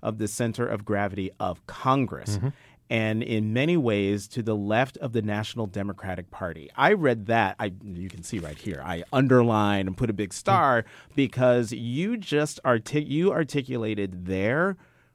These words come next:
Speaker 1: what I have not been able to articulate when trying to tell people that stop saying that the Democratic Party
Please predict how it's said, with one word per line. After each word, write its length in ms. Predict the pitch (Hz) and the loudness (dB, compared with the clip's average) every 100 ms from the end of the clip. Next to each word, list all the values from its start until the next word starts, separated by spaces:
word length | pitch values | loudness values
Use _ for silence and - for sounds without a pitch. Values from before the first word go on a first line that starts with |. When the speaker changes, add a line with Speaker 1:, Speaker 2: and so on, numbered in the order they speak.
| _ _ - | _ _ 2
Speaker 1:
what 240 | 120 131 - | 4 4 4
I 160 | 131 | 0
have 160 | 139 127 | 0 0
not 260 | 127 117 117 | 0 0 0
been 160 | 113 | -2
able 280 | 107 110 104 | 0 -2 -4
to 180 | 98 107 | -4 -2
articulate 720 | 101 92 104 - 95 87 90 | -2 -4 -8 -6 -6 -6 -10
when 240 | 147 104 95 | -6 -6 -4
trying 260 | 98 110 113 | -4 -2 -2
to 40 | |
tell 360 | 107 - 147 165 | -6 -6 -4 -4
people 640 | - 107 101 95 90 90 - | -6 -8 -6 -4 -4 -6 -10
that 300 | 120 107 90 | -8 -6 -6
stop 300 | - 143 160 | -4 -2 -2
saying 460 | 127 135 147 123 110 | -4 -4 -2 -2 -2
that 140 | 107 101 | -4 -4
the 60 | |
Democratic 560 | 104 113 117 117 104 90 | -4 -4 -2 -4 -4 -6
Party 560 | 104 127 117 98 90 | -2 0 0 -2 -6